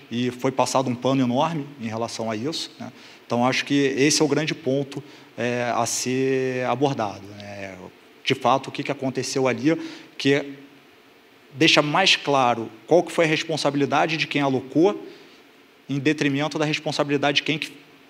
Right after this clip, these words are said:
fez o ato, né, de quem agiu com aquilo. O mercado não pode pagar, né, principalmente nós, gestores de crédito, é, e aí eu faço a defesa, mesmo não estando posicionado, porque poderia estar posicionado, fraude é fraude, né, não tem como você,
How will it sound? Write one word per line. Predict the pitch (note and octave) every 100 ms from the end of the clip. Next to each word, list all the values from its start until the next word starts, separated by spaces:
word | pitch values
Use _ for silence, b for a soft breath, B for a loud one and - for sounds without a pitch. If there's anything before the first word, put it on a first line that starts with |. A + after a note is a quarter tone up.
| -
fez | - E3 D#3
o | B2+
ato, | F#2 - -
né, | A2 A2
de | -
quem | B2 C3+
agiu | B2+ A2 B2+ B2+ B B B
com | B2+
aquilo. | A#2 G#2+ G2
O |
mercado | G#2+ A#2+ C#3 D3
não | D3+
pode | C#3 D3+ D#3
pagar, | - C#3 A#2+ B2 D3 B B -
né, | A2+
principalmente | B2 A#2 B2 B2+ B2+
nós, | A#2+ D3+
gestores | B2+ A#2 B2 B2 A#2
de | A#2
crédito, | A2+ A#2 D3 - D3+ - B -
é, | A2+ A#2
e |
aí | A2+
eu | A#2
faço | A#2+ B2 A#2+
a | B2+
defesa, | B2 - B2 B2+
mesmo | A#2 B2 C#3+ C3+ B2
não | B2
estando | A#2+ - B2 B2
posicionado, | A#2+ A#2+ A2+ - A#2 B2+ D3 D#3+ B B
porque | - A#2
poderia | C3 C#3 B2+ B2+
estar | E3 - C3
posicionado, | B2+ A#2 A#2 A2+ C#3+ C3+
fraude | - C3 C3+
é |
fraude, | A2+ - B2+ D#3+ - B B B
né, | G#2+ A2+
não | A2
tem | B2+ B2
como | B2 B2
você, | A2+ A#2 - A#2+ A2+